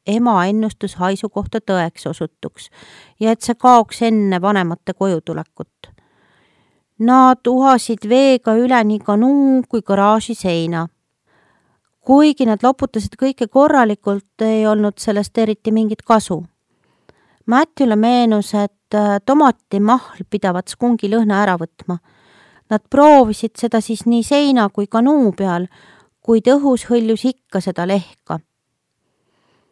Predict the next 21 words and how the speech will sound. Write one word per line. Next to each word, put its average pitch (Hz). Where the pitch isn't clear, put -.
„Kuidas 285
õhku 247
lõhnastada?“ 185
murdsid 185
poisid 185
pead 175
ja 185
hakkasid 247
katsetama. 175
Ma 220
soovin, 262
et -
oleks 226
seda 208
kõike 202
pealt 190
näinud. 180
Hiljem 269
kirjeldasid 208
nad 202
meile, 220